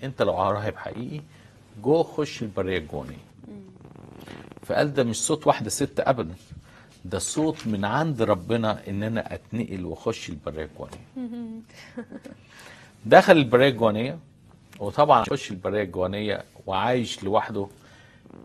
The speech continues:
Speaker 1: الشيطان كان بيخاف منه. قال لك:
Speaker 2: يا.
Speaker 1: "ازاي ده واحد هيجي؟ ده الناس كلها هتتبعه.
Speaker 2: مم.
Speaker 1: فانا اعمل كل جهدي عشان احبه."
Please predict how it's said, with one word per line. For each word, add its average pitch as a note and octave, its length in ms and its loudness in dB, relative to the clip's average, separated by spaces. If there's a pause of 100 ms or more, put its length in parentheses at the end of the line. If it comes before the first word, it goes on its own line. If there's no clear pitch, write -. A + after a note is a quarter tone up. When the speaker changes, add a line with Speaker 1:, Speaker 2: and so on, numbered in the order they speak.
(240)
Speaker 1:
الشيطان G#2+ 420 -6
كان A2+ 160 -6
بيخاف G2+ 280 -10
منه. D3 160 -10 (720)
قال A2 140 -2
لك: G#2 100 -4 (100)
Speaker 2:
يا. - 20 -12
Speaker 1:
"ازاي A2 460 -2
ده A#2 140 2
واحد A2+ 300 4
هيجي؟ A2+ 300 -2
ده G#2+ 100 -4
الناس A2 220 -6
كلها G#2+ 240 0
هتتبعه. D#2+ 460 -8 (200)
Speaker 2:
مم. A#3 80 -12 (380)
Speaker 1:
فانا - 440 -4
اعمل B2+ 440 0
كل A#2+ 360 -2
جهدي G#2+ 360 -2
عشان D#2+ 240 -8
احبه." - 180 -16